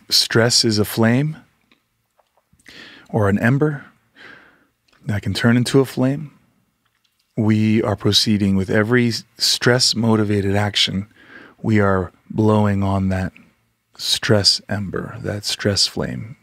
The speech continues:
and fanning it, fanning it, right? So something starts to feel wrong. It's like, I'm trying to get better. I'm trying to make myself, right? And w-,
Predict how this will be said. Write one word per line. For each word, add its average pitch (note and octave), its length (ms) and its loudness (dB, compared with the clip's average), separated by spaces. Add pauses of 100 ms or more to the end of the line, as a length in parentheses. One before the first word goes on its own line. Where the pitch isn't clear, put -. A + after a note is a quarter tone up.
(140)
and F#3+ 180 -2 (1600)
fanning G#2+ 560 -2
it, D#2+ 140 -16 (340)
fanning A2 600 -2
it, - 160 -20
right? G2+ 280 -4 (1200)
So G#2+ 380 0
something A#2+ 440 0
starts A2 300 0
to - 60 -10
feel G2+ 220 -2
wrong. A#2+ 320 2
It's G2 140 -4
like, G2+ 100 -6
I'm G2 100 -2
trying A2+ 340 0
to G2+ 60 -2
get F#2 180 -2
better. A#2 280 2
I'm G2 140 -2
trying G#2 300 0
to G2+ 40 0
make G2+ 140 0
myself, G2 360 -4 (600)
right? G#2 240 0 (1800)
And G2+ 420 0 (1400)
w-, G#2+ 320 -4